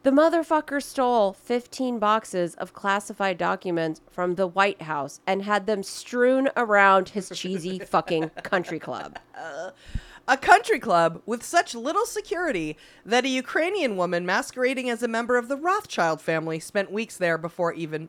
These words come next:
Speaker 2: being caught.
Speaker 1: Can I just say, <sighs> I mean, I am so, like, burned out that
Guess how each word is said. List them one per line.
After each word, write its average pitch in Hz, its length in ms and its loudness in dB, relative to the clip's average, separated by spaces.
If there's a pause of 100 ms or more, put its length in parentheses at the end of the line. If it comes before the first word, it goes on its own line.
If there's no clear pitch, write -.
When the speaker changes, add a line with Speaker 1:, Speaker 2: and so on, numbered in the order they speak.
(140)
Speaker 2:
being 127 300 -10 (180)
caught. - 320 -16 (400)
Speaker 1:
Can 403 80 -4
I 466 140 2
just 440 160 -2
say, 233 360 6 (1160)
<sighs> - 20 -18 (1120)
I 269 100 6
mean, 262 440 0 (1200)
I 254 180 10
am 381 180 2
so, 226 680 2 (320)
like, 185 640 2 (840)
burned 180 320 2
out 170 340 4
that 170 260 0